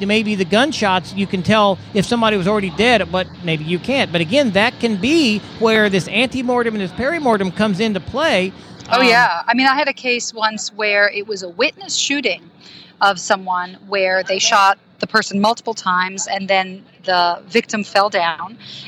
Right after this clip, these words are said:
Speaker 2: and then the assailant, just to make sure he was good and dead, went over and shot at the dead body, or the unmoving body, I should say, because this was witnessed,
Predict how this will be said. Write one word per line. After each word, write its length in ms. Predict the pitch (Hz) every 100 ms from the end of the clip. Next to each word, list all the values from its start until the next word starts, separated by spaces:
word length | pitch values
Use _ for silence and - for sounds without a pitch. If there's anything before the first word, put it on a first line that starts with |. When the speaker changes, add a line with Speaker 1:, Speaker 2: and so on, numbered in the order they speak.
| -
Speaker 2:
and 200 | 196 196
then 280 | 196 196 190
the 100 | 196
assailant, 480 | 180 254 247 208
just 160 | 196 208
to 100 | 208
make 160 | 196 196
sure 200 | 233 214
he 100 | 214
was 140 | 190
good 160 | 208 190
and 120 | 180
dead, 220 | 226 214
went 180 | 185 196
over 300 | 220 240 190
and 140 | 185
shot 280 | - 208 196
at 200 | 190 196 -
the 100 | -
dead 260 | 185 190 185
body, 460 | 208 220 208 175 190
or 60 | 190
the 220 | 202 220
unmoving 520 | 277 262 262 269 220 190
body, 300 | 175 - 175
I 80 |
should 180 | 185 -
say, 140 | - 175
because 180 | 185
this 160 | - 180
was 140 | 185
witnessed, 400 | 196 233 185 -